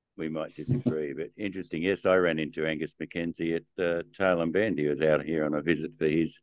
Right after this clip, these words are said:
Speaker 1: mother's ninetieth birthday. An Adelaide
Speaker 2: Yeah, so I can
Speaker 1: boy, and, uh, for any of the viewers who don't, listeners who don't know, a very famous Australian motoring journalist who, uh, has done very well internationally.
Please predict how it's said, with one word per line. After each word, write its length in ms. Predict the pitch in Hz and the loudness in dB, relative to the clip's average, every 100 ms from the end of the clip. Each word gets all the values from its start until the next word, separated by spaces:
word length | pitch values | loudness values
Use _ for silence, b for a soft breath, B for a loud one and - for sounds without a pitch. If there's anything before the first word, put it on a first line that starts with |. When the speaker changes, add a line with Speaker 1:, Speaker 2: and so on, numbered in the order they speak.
| _ _ _ _ _ _ - | _ _ _ _ _ _ 6
Speaker 1:
mother's 460 | 127 165 101 87 | 8 10 8 6
ninetieth 600 | 82 98 127 117 123 117 - | 4 4 6 6 4 4 4
birthday. 640 | 113 131 - 73 65 - _ _ _ _ _ _ _ _ _ - - - | 4 4 2 4 4 0 _ _ _ _ _ _ _ _ _ -8 -6 -2
An 140 | 76 | 0
Adelaide 380 | 78 82 78 78 | 2 2 4 6
Speaker 2:
Yeah, 140 | 82 78 | 6 2
so 280 | - 92 | 2 2
I 40 | 87 | 2
can 180 | 92 92 | 0 2
Speaker 1:
boy, 440 | 98 110 120 101 | 6 6 6 2
and, 140 | 87 | 2
uh, 220 | 85 82 80 _ _ _ _ _ - | 2 2 0 _ _ _ _ _ -10
for 180 | 80 | -6
any 200 | 82 82 | -6 -6
of 140 | 80 - | -8 -8
the 60 | 76 | -4
viewers 400 | 92 95 95 92 | 2 6 4 4
who 120 | 87 | 0
don't, 240 | 95 87 _ _ - | 0 -4 _ _ -6
listeners 400 | 98 - 101 87 | -4 -4 -4 0
who 100 | 95 | 2
don't 240 | 95 98 | 4 4
know, 300 | 107 104 104 | 6 4 6
a 200 | 92 87 92 _ _ _ _ _ - | 4 2 0 _ _ _ _ _ -2
very 240 | 80 71 | 0 0
famous 440 | - 76 73 71 - - - | -2 -2 -2 -8 -14 -20 -20
Australian 500 | - - 76 73 71 | -12 -2 0 0 -2
motoring 320 | 73 71 71 | 0 0 0
journalist 480 | 71 71 71 67 - | 0 0 -2 -6 -6
who, 340 | 69 69 67 64 | -4 -2 -2 -4
uh, 100 | 65 _ _ _ 73 65 | -4 _ _ _ -20 -8
has 200 | 73 67 | -8 -4
done 280 | 80 73 71 | 0 0 0
very 240 | 73 71 | 2 2
well 280 | 69 73 69 | 2 2 0
internationally. 840 | 69 69 67 71 - - 69 64 | -4 -8 -6 -6 -6 -12 -8 -8